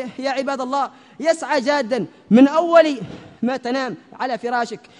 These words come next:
من أول ما تنام على فراشك وهو يسعى جادا على أنك تضيع صلاة الفجر، كما أخبر النبي صلى الله عليه وسلم، وأنه يعقد على رأس الإنسان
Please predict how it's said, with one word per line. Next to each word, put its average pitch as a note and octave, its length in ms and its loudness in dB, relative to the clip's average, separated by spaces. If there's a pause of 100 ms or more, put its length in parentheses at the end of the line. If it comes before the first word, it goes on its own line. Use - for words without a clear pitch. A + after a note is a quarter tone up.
(120)
من A#3+ 140 4
أول E4 360 2 (220)
ما C#4+ 200 6
تنام D#4 380 2
على D#4 220 0
فراشك D#4+ 460 0 (260)
وهو D#4 280 0
يسعى D#4+ 440 -2
جادا D#4 560 2 (240)
على C#4 200 0
أنك D#4+ 520 0 (340)
تضيع D4 460 -2
صلاة B3+ 260 -6
الفجر، B3+ 320 -10 (260)
كما C4 220 0
أخبر B3 220 0
النبي A#3+ 360 6 (180)
صلى D4+ 280 2
الله A#3+ 340 2
عليه A3+ 220 2
وسلم، B3+ 500 0 (240)
وأنه C#4+ 580 6 (280)
يعقد C4 420 -2 (320)
على C4+ 240 0
رأس D#4 260 -4
الإنسان C4 540 -2